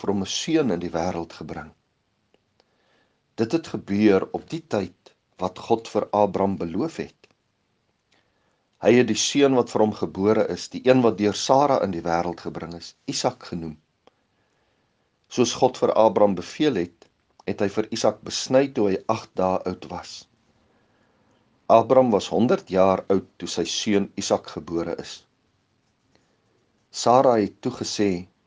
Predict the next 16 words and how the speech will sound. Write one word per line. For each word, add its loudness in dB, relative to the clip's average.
"God 0
het 0
gemaak 4
dat 0
mense 0
vir -6
my 0
lag. -4
Elkeen 4
wat 0
van 0
Isak -2
hoor, 4
sal 2
vir -8
my -6